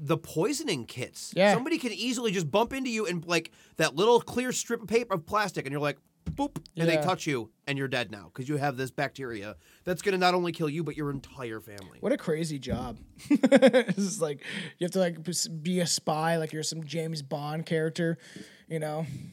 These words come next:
Speaker 1: I think most, uh, from my understanding, most C I A operatives are just nerds
Speaker 2: Yeah.
Speaker 1: that are really good at, like, information gathering,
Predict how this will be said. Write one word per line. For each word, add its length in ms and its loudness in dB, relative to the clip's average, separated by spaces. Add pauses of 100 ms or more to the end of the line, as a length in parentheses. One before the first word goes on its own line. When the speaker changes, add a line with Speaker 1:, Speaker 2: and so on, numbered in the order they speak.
(640)
Speaker 1:
I 100 0
think 200 0
most, 560 2
uh, 220 4
from 160 -2
my 160 2
understanding, 500 -2
most 400 0
C 180 -2
I 100 2
A 160 0
operatives 460 -2
are 120 -2
just 420 -4
nerds 720 -4 (200)
Speaker 2:
Yeah. 300 0 (800)
Speaker 1:
that 160 2
are 100 2
really 380 -2
good 240 0
at, 100 -4
like, 340 -4 (340)
information 680 -4
gathering, 600 -2